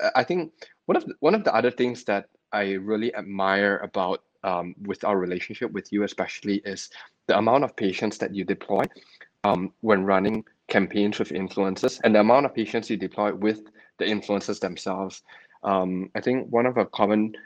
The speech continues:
mistakes that we sometimes see with brands is that they are a bit too impatient, you know, they expect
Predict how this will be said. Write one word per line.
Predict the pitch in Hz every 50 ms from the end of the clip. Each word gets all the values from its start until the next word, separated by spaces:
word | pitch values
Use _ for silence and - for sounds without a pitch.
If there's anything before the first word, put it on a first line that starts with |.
| - _ _ _ _ -
mistakes | 117 104 95 - - - - 101 104 104 - - -
that | - 104 92 - -
we | 98 104 98 90
sometimes | - - - - - - 107 104 120 113 98 -
see | - 113 110
with | 110 104 107 -
brands | - 101 92 92 107 127 - -
is | 113 - -
that | 107 98 - 98
they | 104
are | 101 -
a | 82
bit | 92 -
too | - 135
impatient, | - 101 95 - - 95 90 - - 123 127 _ - - - _ _
you | - 107
know, | 98 101 104
they | 104 107
expect | - - - -